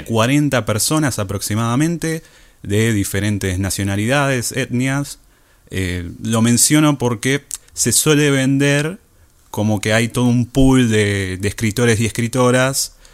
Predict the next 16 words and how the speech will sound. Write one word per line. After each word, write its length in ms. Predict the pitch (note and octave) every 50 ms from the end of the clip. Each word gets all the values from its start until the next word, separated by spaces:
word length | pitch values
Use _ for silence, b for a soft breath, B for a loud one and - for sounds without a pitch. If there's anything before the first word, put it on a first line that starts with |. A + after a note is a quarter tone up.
| b b b b b
de 280 | b - - G#2 G2 F#2+
diversos 920 | F#2+ G2+ G2+ G#2 G#2 G#2 G#2 F#2+ - - G#2+ G#2 G2+ G2+ G2 F#2 - G#2
backgrounds 520 | A2+ B2 B2 A#2 B2 B2 B2 B2 B2+ B2
para 300 | - - G2 F#2 F#2 F2+
poder 220 | - F#2+ G2 G2+ G#2
hacer 200 | F#2+ - - G#2+
una 100 | A2 G#2+
experiencia 560 | G#2 - - - F#2+ G2+ G#2 G#2+ - - A2
que 100 | F#2+ F#2
sea 280 | - - G2+ F#2+ F#2+ F#2
como 240 | F2+ F2+ F2+ E2+ E2
más 320 | - F#2 G2 G2 G2 -
accesible, 840 | G#2+ G2+ G2 - - - G#2+ G2 - - A2 G#2+ A2 G#2+ G#2 G2+ G2+
más 220 | F#2 G2+ G2 - -
interesante 640 | G2 F#2 F2+ F#2+ G2 - - A2 G#2 G#2 G#2 G2 F#2+
para 260 | - F#2 F2 F2 E2+